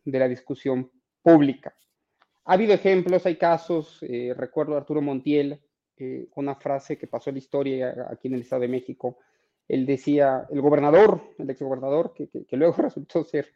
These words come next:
ser un delincuente, pero decía que, al, que, que las ratas no tenían derecho.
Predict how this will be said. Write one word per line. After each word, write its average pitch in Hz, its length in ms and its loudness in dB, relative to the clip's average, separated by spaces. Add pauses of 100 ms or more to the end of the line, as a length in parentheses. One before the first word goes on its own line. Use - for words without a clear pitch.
(340)
ser 170 180 -2
un 170 80 2
delincuente, 160 580 2
pero 135 180 -2
decía 156 240 -2
que, 156 140 -2
al, 135 260 -6
que, 135 220 -10 (120)
que 147 120 -2
las 139 160 -2
ratas 170 600 2
no 147 160 -2
tenían 143 320 -4
derecho. 131 360 -2